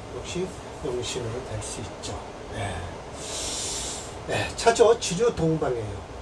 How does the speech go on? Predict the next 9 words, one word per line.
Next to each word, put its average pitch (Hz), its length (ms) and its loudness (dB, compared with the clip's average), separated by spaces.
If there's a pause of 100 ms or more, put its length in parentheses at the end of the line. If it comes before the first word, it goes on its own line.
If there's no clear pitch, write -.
아, 117 180 -2
임묘진 139 760 -2
동방이죠. 113 580 -4 (760)
어, 110 280 -6 (140)
겁인 185 420 6
사령했어요. 131 760 -2 (440)
예, 120 180 -4
겁재와 127 600 -2
양인이, 120 580 0